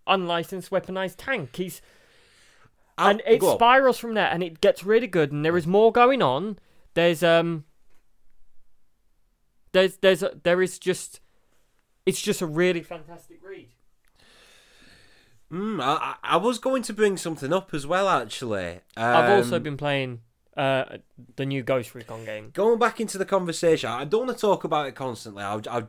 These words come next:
Speaker 2: I, I do feel it deserves a reference. I was umming and ahhing for the past few weeks we've been doing this, but have you ever, I don't wanna go too much into it because if I describe it, w-,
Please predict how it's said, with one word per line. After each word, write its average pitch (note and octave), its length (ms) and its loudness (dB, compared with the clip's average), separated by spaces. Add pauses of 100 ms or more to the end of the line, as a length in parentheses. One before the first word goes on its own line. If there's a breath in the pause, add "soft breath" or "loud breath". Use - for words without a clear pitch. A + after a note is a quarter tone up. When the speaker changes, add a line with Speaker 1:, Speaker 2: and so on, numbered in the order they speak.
Speaker 2:
I, G#2+ 600 -8
I C3 140 0
do D3+ 360 -2
feel A#2 440 -2
it G#2 100 -4
deserves G2 440 -6
a F#2+ 80 -6
reference. F#2+ 540 -8
I G2+ 100 -8
was A2 120 -4
umming A3+ 200 -4
and A#3+ 100 -4
ahhing G#2+ 360 0
for B2 100 -12
the A#2 60 -10
past A2+ 280 -6
few A2+ 180 -6
weeks G#2 240 -6
we've G#2 140 -8
been G2+ 160 -6
doing B2+ 280 -2
this, F#2 180 -8
but G#2+ 160 -8
have D3 200 0
you F#3+ 160 0
ever, E3 260 -4
I C3 60 -4
don't F3+ 180 0
wanna G3+ 120 0
go E3+ 160 2
too C3+ 280 0
much A2 240 -8
into G2+ 340 -12
it G2 100 -10
because G2 200 -14
if G2+ 100 -14
I G#2+ 40 -12
describe B2 640 0
it, A#2+ 220 0 (340 loud breath)
w-, B2+ 160 0